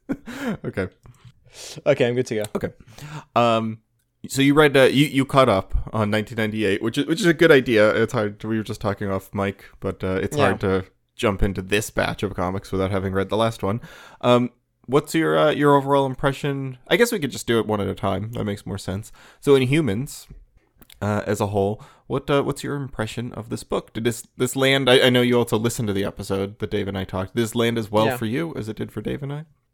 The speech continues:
Speaker 2: I think it did. Um, it was like, I wasn't expecting to one day actually like the Inhumans, um, or at least, like,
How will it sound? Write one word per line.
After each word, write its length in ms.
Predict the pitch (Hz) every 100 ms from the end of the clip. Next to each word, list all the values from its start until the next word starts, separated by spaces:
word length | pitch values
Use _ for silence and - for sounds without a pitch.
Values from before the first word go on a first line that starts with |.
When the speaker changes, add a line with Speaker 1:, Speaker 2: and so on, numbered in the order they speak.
| _ -
Speaker 2:
I 100 | 196
think 200 | 359 339
it 80 | 294
did. 300 | 196 135 -
Um, 400 | 139 143 143 147
it 120 | 160 -
was 220 | 190 156
like, 460 | 151 143 139 - - _ _
I 140 | 156
wasn't 640 | 156 143 135 151 143 170 180
expecting 680 | 160 - - 160 - 175 165
to 160 | - 151
one 340 | 131 143 147
day 240 | 139 147
actually 400 | 147 139 - 139
like 400 | 135 127 131 -
the 100 | 190
Inhumans, 680 | 190 190 214 202 214 - - - - - _ -
um, 420 | 139 131 131 135
or 60 | 139
at 60 |
least, 140 | 170 156
like, 180 | 147